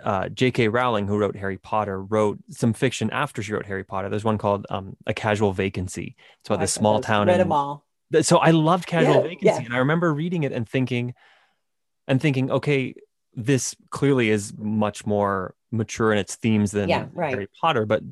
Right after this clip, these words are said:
Speaker 1: but this feels like Rowling." And part of it is, um, she does such an excellent job making very relatable,
Speaker 2: Mm-hmm.
Speaker 1: believable characters, even, even characters that have flaws that you still love. And, and even if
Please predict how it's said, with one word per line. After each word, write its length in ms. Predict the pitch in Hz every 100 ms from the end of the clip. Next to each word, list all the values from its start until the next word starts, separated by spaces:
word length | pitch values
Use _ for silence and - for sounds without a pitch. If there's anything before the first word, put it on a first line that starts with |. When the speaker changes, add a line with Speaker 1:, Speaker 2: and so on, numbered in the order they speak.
| -
Speaker 1:
but 80 | 110
this 200 | 107 -
feels 240 | 143 117
like 140 | 104 98
Rowling." 380 | 120 139 110 101
And 100 | 107
part 240 | - 156
of 80 | 165
it 100 | 131
is, 280 | 98 98 - _ _ _ _ _ _ 104
um, 380 | 95 90 85 - _ _ _
she 200 | - 143
does 180 | 143 139
such 240 | - 120 131
an 100 | -
excellent 460 | - - - 92 95
job 240 | 98 101
making 480 | 98 98 98 98 95
very 520 | 95 98 101 104 117 107
relatable, 760 | 101 90 98 117 127 131 101
Speaker 2:
Mm-hmm. 0 |
Speaker 1:
believable 540 | 107 101 107 107 104 98
characters, 540 | 113 117 - 90 - - - -
even, 460 | 196 196 190 160 - _ -
even 280 | 165 165 151
characters 460 | 143 139 - 110 104
that 120 | 95
have 240 | 95 92
flaws 680 | - - 160 170 120 101 104
that 120 | 104
you 120 | 98 95
still 600 | - 101 95 95 90 - -
love. 420 | 110 104 98 95
And, 260 | 95 95 -
and 180 | 107 104
even 200 | 135 131
if 200 | 117 -